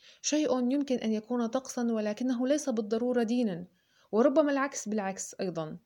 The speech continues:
في بعض الأحيان ترجح كفة مصطلح الطقوس على مصطلح الدين، لأنه يغطي مفاهيم أكثر مباشرة وأقل تجريدية من مصطلح الدين. وفي الحقيقة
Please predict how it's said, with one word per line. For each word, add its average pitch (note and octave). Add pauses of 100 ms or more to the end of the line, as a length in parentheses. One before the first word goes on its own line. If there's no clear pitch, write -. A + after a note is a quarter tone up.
(280)
في A3
بعض C4+
الأحيان A3 (720)
ترجح C#4+
كفة B3
مصطلح A3
الطقوس B3
على F#3+
مصطلح G3
الدين، F3+ (480)
لأنه A3+
يغطي B3
مفاهيم A#3 (340)
أكثر B3+
مباشرة F3 (380)
وأقل C4+
تجريدية G#3+
من F#3+
مصطلح F#3+
الدين. F3 (480)
وفي F#3+
الحقيقة A3